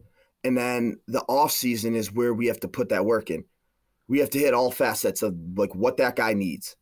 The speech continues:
Um, what are his deficits? What are his strengths?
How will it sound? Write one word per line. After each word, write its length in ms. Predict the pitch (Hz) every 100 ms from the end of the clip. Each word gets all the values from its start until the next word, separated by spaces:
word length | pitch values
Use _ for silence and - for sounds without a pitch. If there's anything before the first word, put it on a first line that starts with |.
| _ _ _ _ _ _ _ -
Um, 400 | 95 85 85 - _
what 460 | 95 107 123 151 175
are 140 | 180
his 300 | 151 156 107
deficits? 560 | 127 127 143 - 147 117
What 180 | 135
are 80 | 135
his 160 | 131 -
strengths? 480 | - 117 139 -